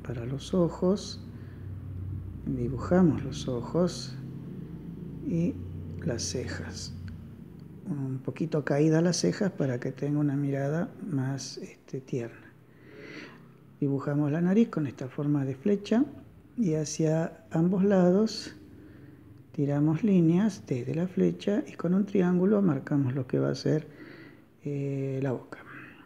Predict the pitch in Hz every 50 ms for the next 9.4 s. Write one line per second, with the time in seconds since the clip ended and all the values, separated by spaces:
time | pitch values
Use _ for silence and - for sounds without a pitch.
0 | - _ _ _ _ _ _ _ _ - - - - - - _ _ - - _
1 | _ _ _ _ _ - - - - 131 - - 123 123 120 123 - - 131 127
2 | 131 131 120 143 147 143 147 147 151 160 185 185 - - - - - - - -
3 | - - - - - - - - - - - - 143 - - - - 135 139 139
4 | 147 139 147 160 147 - 175 185 190 190 185 180 180 175 185 196 180 143 - -
5 | - - - 135 131 147 143 147 160 165 165 170 143 131 120 117 117 117 123 127
6 | 123 - - 160 160 160 160 165 170 175 185 175 - - 165 160 165 - 156 139
7 | 131 - 160 151 147 151 156 156 151 156 156 156 156 156 156 156 156 160 170 185
8 | - - - - - - - - - 127 127 123 - - - 123 120 120 120 120
9 | 120 117 117 107 107 113 -